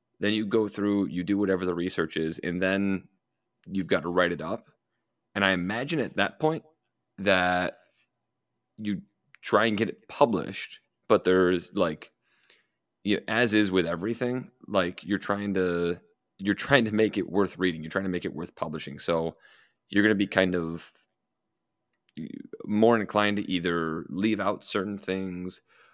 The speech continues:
or really emphasize, you know, parts of the study that you think might be more likely to get it published by. I'm assuming that kind of the final step in this is similar to how, you know,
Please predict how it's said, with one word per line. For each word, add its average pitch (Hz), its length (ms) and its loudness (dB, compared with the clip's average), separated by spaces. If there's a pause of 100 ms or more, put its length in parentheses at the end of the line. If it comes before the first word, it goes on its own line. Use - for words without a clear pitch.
(200)
or 82 760 0
really 95 400 2
emphasize, 85 920 -4
you 87 120 -12
know, 82 120 -16
parts 80 220 -4
of 87 80 -6
the 80 60 -8
study 82 320 -4
that 82 140 -6
you 82 120 -10
think 80 380 -8 (340)
might 90 160 4
be 85 60 -6
more 85 180 0
likely 80 260 -2
to 78 120 -10
get 82 100 -2
it - 140 -14
published 73 560 -4
by. 78 440 -6 (480)
I'm 95 160 4
assuming 107 760 2 (720)
that 82 540 -2
kind 92 160 2
of 82 60 0
the 82 80 -6
final 90 260 -2
step 80 240 -2
in 78 100 -6
this 73 360 -8
is 80 500 -4 (920)
similar 92 400 -2
to - 120 -10
how, 80 260 -6
you 87 140 -4
know, 80 160 -8